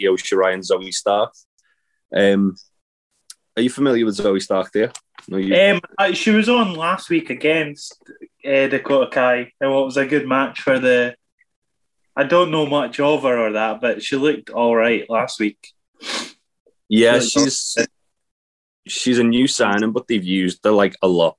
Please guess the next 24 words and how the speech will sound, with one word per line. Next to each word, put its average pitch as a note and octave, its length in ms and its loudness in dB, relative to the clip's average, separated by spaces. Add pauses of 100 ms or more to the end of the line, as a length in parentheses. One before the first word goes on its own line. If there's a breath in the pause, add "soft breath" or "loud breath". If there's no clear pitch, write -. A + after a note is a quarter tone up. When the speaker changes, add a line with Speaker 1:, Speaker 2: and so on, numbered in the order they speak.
Speaker 1:
Like, G2 240 0 (500 soft breath)
she - 120 -4
was G#2+ 80 4
in G#2+ 100 4
that A2 140 0
same A2+ 240 2
group G#2+ 200 -2
that, G#2 280 -2
uh, F#2+ 100 -4
Priscilla G2 420 -2
Kelly F2+ 320 -2
and, F#2 120 -2
um, F2+ 440 -2 (380)
Speaker 2:
Yeah. - 100 -6 (640)
Speaker 1:
Elena F#2 420 2
Black D#2+ 320 -2
were F2+ 100 0
in, F2+ 120 0 (380)
but E2+ 220 -2 (180)
she E2+ 300 -4
seems F2 280 0
to F2 100 0
have D#2+ 40 -4
been D#2+ 300 0